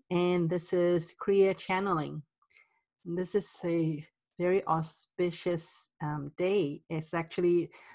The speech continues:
the auspicious beginning to a period of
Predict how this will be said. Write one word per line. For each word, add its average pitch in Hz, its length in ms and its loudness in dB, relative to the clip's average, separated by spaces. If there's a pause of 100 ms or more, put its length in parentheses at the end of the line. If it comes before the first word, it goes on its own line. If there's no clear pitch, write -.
(160)
the 180 100 0
auspicious 208 920 2
beginning 208 880 2
to 185 260 4
a 175 80 -2
period 170 680 4 (760)
of 160 580 6